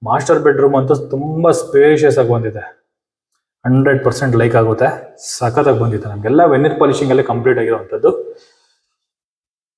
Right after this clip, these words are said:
ಇದ್ರ ಪಕ್ಕದಲ್ಲಿ ನಮ್ಗೆ children's bedroom, ಇಲ್ಲಿ ಒಂದು ಚಿಕ್ಕದಾಗಿ ಒಂದು photo frame ಒಂದು ಇಟ್ಟಿದ್ದಾರೆ, ಎರಡು ವೈರ್‌ಗಳು ಕೊಟ್ಟಿದ್ದಾರೆ. ಏನಾದ್ರೂ ನಮ್ಗೆ photo ಗೀಟೋ ಏನಾದ್ರು ಹಾಕೊಂಡ್ರೆ, ಈ ಕುದುರೆ photo ಆಗ್ಲಿ ಇಲ್ಲ family ಫೋಟೋಗಳಾಗ್ಲಿ ಆ ತರ ಯಾವ್ದು ಇಟ್ಕೊಂಡ್ರೆ with lighting ಕೂಡ ನಾವು ಯೂಸ್ ಮಾಡ್ಕೊಬಹುದು,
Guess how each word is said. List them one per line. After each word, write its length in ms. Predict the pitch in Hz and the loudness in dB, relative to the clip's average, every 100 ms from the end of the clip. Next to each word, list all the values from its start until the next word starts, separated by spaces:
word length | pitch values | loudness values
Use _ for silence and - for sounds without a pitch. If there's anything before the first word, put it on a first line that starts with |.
| _ _ _ | _ _ _
ಇದ್ರ 160 | 135 131 131 | 0 2 0
ಪಕ್ಕದಲ್ಲಿ 400 | 135 170 160 151 | -2 0 2 2
ನಮ್ಗೆ 280 | 139 147 170 - - - - _ _ _ _ _ _ | 2 2 0 0 -12 -18 -20 _ _ _ _ _ _
children's 340 | 135 123 139 135 | -2 0 0 2
bedroom, 360 | 117 117 147 196 - - - _ _ _ _ _ _ _ _ 135 | 0 2 0 -2 -8 -16 -20 _ _ _ _ _ _ _ _ -2
ಇಲ್ಲಿ 180 | 139 143 | 2 4
ಒಂದು 160 | 143 135 | 2 0
ಚಿಕ್ಕದಾಗಿ 380 | - 170 165 | -2 2 2
ಒಂದು 280 | 147 147 151 | 2 2 0
photo 300 | 143 127 139 | 2 0 0
frame 300 | 135 123 127 | 0 0 0
ಒಂದು 180 | 123 120 | 0 -2
ಇಟ್ಟಿದ್ದಾರೆ, 340 | 110 120 113 | -2 -2 0
ಎರಡು 300 | 120 107 117 | -2 -2 -2
ವೈರ್‌ಗಳು 360 | 104 123 131 127 | 2 2 4 2
ಕೊಟ್ಟಿದ್ದಾರೆ. 520 | 120 123 120 120 - 117 | 0 0 0 -2 -8 -6
ಏನಾದ್ರೂ 320 | 123 139 143 | -2 -2 0
ನಮ್ಗೆ 280 | 139 143 139 | 0 0 2
photo 240 | 127 131 | 0 4
ಗೀಟೋ 220 | 123 120 | 4 2
ಏನಾದ್ರು 220 | 117 113 | -4 -2
ಹಾಕೊಂಡ್ರೆ, 600 | 110 - 107 110 110 - _ _ _ - | -4 -4 -10 -6 -6 -8 _ _ _ -4
ಈ 60 | |
ಕುದುರೆ 340 | 117 123 117 127 | -2 0 2 0
photo 260 | - 117 | 0 2
ಆಗ್ಲಿ 240 | 110 107 117 | 2 4 2
ಇಲ್ಲ 180 | 113 117 | 4 2
family 320 | 113 127 135 | 2 2 0
ಫೋಟೋಗಳಾಗ್ಲಿ 600 | - 120 113 107 107 123 | 0 -2 -2 -6 -2 -2
ಆ 120 | 113 | -2
ತರ 140 | 120 120 | -2 0
ಯಾವ್ದು 200 | 135 143 | 4 2
ಇಟ್ಕೊಂಡ್ರೆ 320 | 135 135 165 | 2 0 2
with 200 | 135 123 | 2 2
lighting 300 | 127 131 131 | 0 0 0
ಕೂಡ 100 | 127 | 0
ನಾವು 200 | 139 120 | 0 2
ಯೂಸ್ 200 | 123 127 | 2 2
ಮಾಡ್ಕೊಬಹುದು, 800 | 120 113 113 113 156 156 _ | -4 -6 -14 -2 -2 -2 _